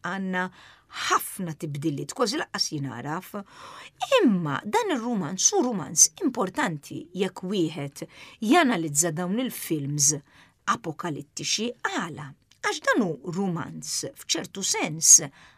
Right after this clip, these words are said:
arketipali. Għaliex ispira bosta films bosta films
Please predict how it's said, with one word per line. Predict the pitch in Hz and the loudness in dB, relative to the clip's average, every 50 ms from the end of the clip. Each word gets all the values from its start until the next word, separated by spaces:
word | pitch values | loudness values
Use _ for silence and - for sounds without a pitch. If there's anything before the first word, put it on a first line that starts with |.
| _ _ _ _ _ - 453 453 | _ _ _ _ _ 6 8 8
arketipali. | 403 269 - - - 302 269 277 - 294 - - - 330 294 240 180 165 156 156 151 143 139 160 156 147 143 - _ _ _ - - - - - - _ _ | 8 6 2 0 0 0 0 2 0 -2 0 2 2 4 4 4 2 2 0 0 0 0 -2 -4 -6 -8 -8 -10 _ _ _ -20 -20 -20 -20 -20 -20 _ _
Għaliex | - 466 508 494 440 330 214 165 - - - - - - - - - _ _ _ _ _ _ _ | 2 4 6 6 6 6 4 4 0 -2 -6 -10 -10 -10 -12 -14 -18 _ _ _ _ _ _ _
ispira | - 226 - - - - - - 247 180 147 156 147 151 139 131 175 - _ _ _ _ _ _ _ _ - | 6 8 8 8 8 6 4 0 -4 -4 -4 -4 -6 -6 -6 -8 -10 -12 _ _ _ _ _ _ _ _ -10
bosta | 190 185 180 202 415 494 - - - - - - 415 427 427 403 - _ _ _ - | -10 -4 6 8 8 8 8 6 2 0 0 0 0 0 0 -2 -8 _ _ _ -16
films | - - - 494 453 233 170 160 160 156 160 151 160 160 147 - - - - - - - _ - | -12 0 6 8 8 8 6 4 0 0 0 2 2 0 -2 -4 -10 -18 -20 -20 -20 -20 _ 4
bosta | - 554 539 - - - 359 330 | 6 8 8 8 8 6 4 2
films | - - - 190 160 143 151 175 185 196 - 202 | 0 2 2 2 2 2 0 -2 -2 0 2 2